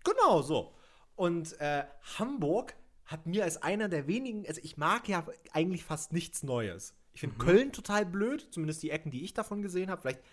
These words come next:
Speaker 1: muss mir irgendjemand einfach nur mal die guten Ecken davon zeigen. Und auch jede andere, äh, größere Stadt fand ich irgendwie nicht so geil. Auch Frankfurt fand ich langweilig.
Speaker 2: Mhm.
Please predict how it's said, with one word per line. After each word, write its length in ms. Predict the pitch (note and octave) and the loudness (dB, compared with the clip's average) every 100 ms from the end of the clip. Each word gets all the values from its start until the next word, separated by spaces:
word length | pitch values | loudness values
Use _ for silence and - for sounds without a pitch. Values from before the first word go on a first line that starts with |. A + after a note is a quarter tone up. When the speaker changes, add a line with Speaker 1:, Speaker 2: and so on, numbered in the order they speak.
| - - - | -20 -20 -6
Speaker 1:
muss 140 | D#3+ | -4
mir 80 | E3 | 0
irgendjemand 380 | E3 E3+ D3+ C#3+ | 0 0 0 -2
einfach 240 | C3+ C3+ | -6 -8
nur 100 | C3 | -8
mal 280 | B2+ B2 A#2 - - - | -2 0 -2 -8 -20 -12
die 80 | B2 | -8
guten 260 | A#2+ A#2+ | -8 -6
Ecken 240 | B2+ E3+ F#3+ | -6 -4 -4
davon 220 | F3 F3 | -6 -6
zeigen. 200 | E3 D3+ | -6 -6
Und 80 | C#3+ | -6
auch 120 | D#3+ | -6
jede 440 | D#3 A3+ B3+ A#3+ | -4 -4 -2 -4
andere, 400 | - A3+ A3 G3 F#3+ - - | -4 -6 -2 -2 -4 -12 -12
äh, 260 | - D#3+ D#3+ | 0 4 4
größere 460 | D#3 E3 G3 F3 E3+ | 2 2 0 -2 -4
Stadt 260 | - F3 - - | -4 -6 -8 -18
fand 200 | - D#3+ | -8 -6
ich 160 | F#3 - | -6 -6
irgendwie 480 | F3+ F3+ D#3 E3 D#3+ _ | -6 -6 -6 -8 -10 _
nicht 160 | B2 - | -12 -10
so 120 | B2+ | -6
geil. 180 | A2+ G#2+ | -2 -2
Auch 100 | C#3+ - | -4 -8
Frankfurt 600 | - G2+ B2+ - A2+ G#2 | -10 -8 -8 -10 -6 -6
fand 200 | - F2+ | -6 -12
ich 100 | E2+ | -10
langweilig. 680 | F2+ D#2+ E2+ D#2 C#2+ D2+ - | -10 -10 -10 -12 -12 -12 -6
Speaker 2:
Mhm. 400 | B2+ B2+ C#3 | -4 -2 -4